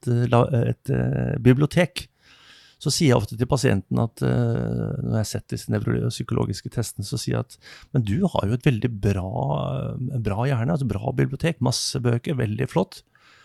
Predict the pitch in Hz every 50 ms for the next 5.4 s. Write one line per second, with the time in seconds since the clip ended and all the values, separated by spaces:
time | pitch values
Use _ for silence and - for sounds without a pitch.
0 | _ - - - - - - - 143 147 135 113 101 101 101 113 135 160 160 135
1 | 113 104 101 - 127 131 151 - - - - 156 165 - 120 107 110 113 120 131
2 | 127 123 113 - _ _ _ _ _ _ _ - - 123 120 117 113 113 - -
3 | - 120 107 - 127 113 101 - 127 110 110 101 101 101 98 - - 180 190 170
4 | - 123 120 - 127 - 156 - - 139 120 120 120 135 135 127 117 104 107 107
5 | 110 120 135 135 123 - 123 117